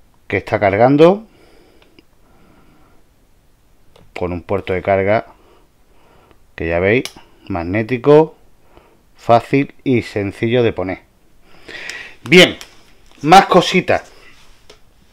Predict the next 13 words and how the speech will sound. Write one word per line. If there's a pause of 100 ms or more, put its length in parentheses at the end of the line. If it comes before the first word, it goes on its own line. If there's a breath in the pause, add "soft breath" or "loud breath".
Vamos
a
seguir. (960 soft breath)
Bueno,
las
cintas
súper
cómodas,
como
hemos
visto. (600 soft breath)
Esta
parte